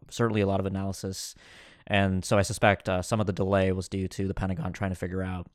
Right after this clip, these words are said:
um, first of all, what was happening and, and how this could be presented, uh, to, um, you know, in the open source in a way that didn't necessarily compromise U S sources or methods, but still sort of cast, uh, um, a, a spotlight on these developments in China.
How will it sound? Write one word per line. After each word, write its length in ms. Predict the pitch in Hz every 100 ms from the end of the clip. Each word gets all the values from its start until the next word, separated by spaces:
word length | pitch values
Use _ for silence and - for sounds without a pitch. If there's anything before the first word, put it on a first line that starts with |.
| _
um, 400 | 90 92 90 92 -
first 160 | 127
of 40 | 110
all, 80 | 98
what 100 | 95
was 100 | 95
happening 440 | 110 104 107 95
and, 140 | 95
and 140 | 92 92
how 180 | 110 101
this 160 | 95
could 120 | -
be 80 | 95
presented, 720 | - 101 95 92 98 92 90 -
uh, 360 | 95 98 90 90
to, 480 | - 110 98 95 95 82
um, 360 | 92 95 95 -
you 100 | 98
know, 80 |
in 120 | 92 107
the 140 | 98
open 180 | 98 95
source 400 | - 98 95 -
in 120 | 92
a 40 |
way 220 | 95 95 92
that 160 | 95
didn't 180 | 98 95
necessarily 400 | 95 - 92 87
compromise 540 | - 92 98 92 90
U 120 | 92 95
S 100 | 95
sources 360 | 92 95 -
or 60 | 87
methods, 520 | 98 95 - 87 - - - - -
but 140 | 107
still 260 | - 117 101
sort 180 | - 92
of 80 |
cast, 380 | - 101 90 -
uh, 300 | 95 92 90 -
um, 340 | 90 90 92 -
a, 220 | 92 92 -
a 60 |
spotlight 560 | - - 110 - 92 92
on 220 | 101 107
these 140 | 104 92
developments 480 | - - - -
in 60 | -
China. 380 | - 73 85